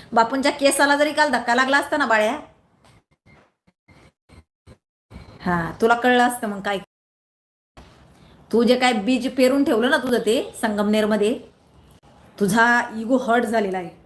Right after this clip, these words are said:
तुला एका शेतकऱ्याच्या गरीब घरातल्या पोराने तुला धाप्प दिशी तोंडावर पाडलेलं आहे, त्याच्यामुळे तुझा लई इगो झालेला आहे. हा,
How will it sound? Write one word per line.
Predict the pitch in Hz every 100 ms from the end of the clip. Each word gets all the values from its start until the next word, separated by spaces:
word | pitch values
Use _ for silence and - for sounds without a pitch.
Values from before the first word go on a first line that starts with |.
| _ _ _ _ _ _ _ _ - - - - - - - -
तुला | 202 233 240 240
एका | 233 226 240
शेतकऱ्याच्या | 240 247 247 233 220 214
गरीब | 208 214 208
घरातल्या | 196 190 214
पोराने | 208 208 196
तुला | 196 202 202 - - - - - - - - -
धाप्प | 185 285 - -
दिशी | 302 285 330
तोंडावर | 254 220 208
पाडलेलं | 196 185 175 170
आहे, | 165 - _ _ - -
त्याच्यामुळे | 233 285 294 302
तुझा | 311 311
लई | 269 269
इगो | 302 294 262
झालेला | 208 185 180
आहे. | 160 - - - - -
हा, | 196